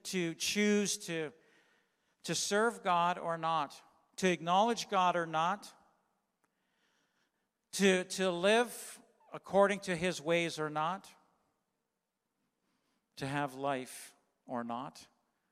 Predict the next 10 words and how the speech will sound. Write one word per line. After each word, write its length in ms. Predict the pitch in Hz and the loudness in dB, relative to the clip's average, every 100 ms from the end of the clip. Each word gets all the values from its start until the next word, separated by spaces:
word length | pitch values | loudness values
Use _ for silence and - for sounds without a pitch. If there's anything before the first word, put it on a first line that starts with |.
| _ _ _ - | _ _ _ -16
to 100 | 117 | -10
have 220 | 131 123 | -8 -8
eternity 580 | 120 - 143 139 127 120 | -12 -8 -6 -6 -6 -8
with 220 | 120 - | -8 -10
him 340 | 131 117 117 - _ | -10 -10 -12 -18 _
or 160 | - 120 | -10 -8
not. 440 | 113 113 127 - - _ - | -6 -8 -8 -16 -20 _ -14
That's 160 | 185 | -14
volition, 600 | - 147 135 131 - 113 92 _ _ _ | -8 -6 -4 -6 -6 -10 -14 _ _ _
choice. 640 | - - - - - - | -12 -10 -10 -10 -12 -14